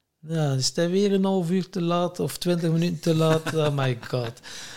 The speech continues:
Speaker 1: En nu, ja, ook dat losgelaten, maar anders is niet dat er zo in de omgeving komt van, "Ah, pff." Nee, dat, dat heb ik nog niet ervaren.
Speaker 2: Ja,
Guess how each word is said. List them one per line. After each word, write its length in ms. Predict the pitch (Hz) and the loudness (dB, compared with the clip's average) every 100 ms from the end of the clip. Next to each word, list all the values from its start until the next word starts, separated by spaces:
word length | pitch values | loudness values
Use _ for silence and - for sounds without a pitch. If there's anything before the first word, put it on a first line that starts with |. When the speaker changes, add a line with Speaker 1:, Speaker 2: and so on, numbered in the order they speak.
| - | -8
Speaker 1:
En 160 | 160 165 | 0 6
nu, 440 | 190 214 208 - | 8 6 4 -2
ja, 400 | - 170 170 170 127 135 - | 0 2 4 4 2 -6 -6
ook 240 | 156 151 135 | -4 -2 2
dat 200 | 165 175 | 4 6
losgelaten, 800 | 175 170 - 170 170 180 180 160 | 4 2 4 6 6 4 4 4
maar 160 | 156 | 4
anders 480 | 147 160 196 214 - - - - | 2 2 4 6 4 -2 -20 -10
is 140 | - - | -2 2
niet 220 | 190 190 | 2 4
dat 160 | 208 | 4
er 80 | 196 | 4
zo 320 | 175 190 180 | 4 6 6
in 240 | 175 170 170 | 4 2 2
de 80 | 160 | 2
omgeving 440 | 156 175 202 202 | 4 2 2 0
komt 200 | 208 190 156 | -2 -4 -8
van, 340 | - - 151 | -16 -16 -12
"Ah, 280 | 151 143 127 - | -12 -10 -10 -14
pff." 380 | - - - - _ _ _ _ _ | -16 -12 -12 -14 _ _ _ _ _
Nee, 280 | 139 185 214 | -6 -2 2
dat, 480 | 170 180 185 170 - 165 | 4 4 4 0 -6 -4
dat 200 | 170 254 | 0 0
heb 100 | 214 | 2
ik 60 | |
nog 240 | 220 - 196 | 2 2 2
niet 420 | 226 269 269 - | 2 2 0 -2
ervaren. 600 | 175 139 135 196 170 123 113 - - | -2 -2 -4 -4 -4 -6 -8 -12 -6
Speaker 2:
Ja, 440 | 127 143 180 160 | 2 2 2 -2